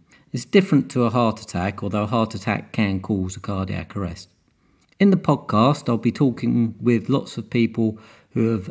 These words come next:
uh, either had a cardiac arrest or been involved with, uh, s-, saving someone or the partner of someone who's had a cardiac arrest or medical people. I hope to delve into their experiences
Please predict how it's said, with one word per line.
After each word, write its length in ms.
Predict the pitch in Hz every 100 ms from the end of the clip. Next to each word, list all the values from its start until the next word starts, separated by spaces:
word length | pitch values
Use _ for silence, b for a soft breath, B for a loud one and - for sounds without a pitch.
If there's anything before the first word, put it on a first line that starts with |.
| - 107
uh, 180 | 104 127
either 180 | 127 101
had 220 | 117 139
a 60 | 131
cardiac 680 | - 120 117 117 120 -
arrest 340 | 120 147 160 95
or 140 | 85
been 240 | - 127
involved 480 | 127 110 127 131 -
with, 280 | 117 110 -
uh, 260 | 107 104 101
s-, 360 | - - 110 -
saving 420 | - 135 127 123
someone 500 | - 135 131 147 170
or 200 | - 92
the 100 | -
partner 540 | - 123 127 - 135
of 100 | 127
someone 500 | - 131 135 160 185 B B B B
who's 140 | 120
had 120 | 131 120
a 40 |
cardiac 460 | - 113 117 113 -
arrest 280 | 160 156 -
or 280 | 143 143 143 B B B
medical 380 | 202 156 - 98
people. 420 | - 90 - 87 - b b b -
I 60 |
hope 260 | 123 151 -
to 400 | - 127 123 117 110 - -
delve 280 | 131 127
into 280 | 123 113 117
their 300 | 110 110 107
experiences 1040 | 110 - - 120 120 123 127 - 139 135